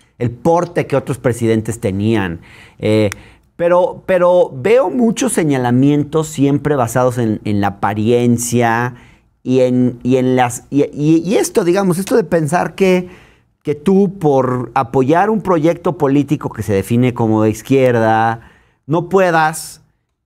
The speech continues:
eh, ir a un restaurante caro, eh, no puedas tener una camioneta cara, no pudieras comprar café en determinado sitio.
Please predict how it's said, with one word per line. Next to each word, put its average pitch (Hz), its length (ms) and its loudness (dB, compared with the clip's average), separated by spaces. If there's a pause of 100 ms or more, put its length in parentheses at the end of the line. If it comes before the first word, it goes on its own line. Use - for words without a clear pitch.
(160)
eh, 120 400 0 (1040)
ir 139 180 0
a 139 60 0
un 127 80 0
restaurante 117 420 -2
caro, 143 680 -2 (840)
eh, 107 260 -2
no 131 200 2
puedas 127 180 -2
tener 117 220 0
una 110 200 0
camioneta 104 580 -4
cara, 135 680 -2 (400)
no 131 160 -4
pudieras 120 400 2
comprar 110 720 -2
café 117 340 -2
en 113 100 0
determinado 104 680 -2
sitio. 127 800 0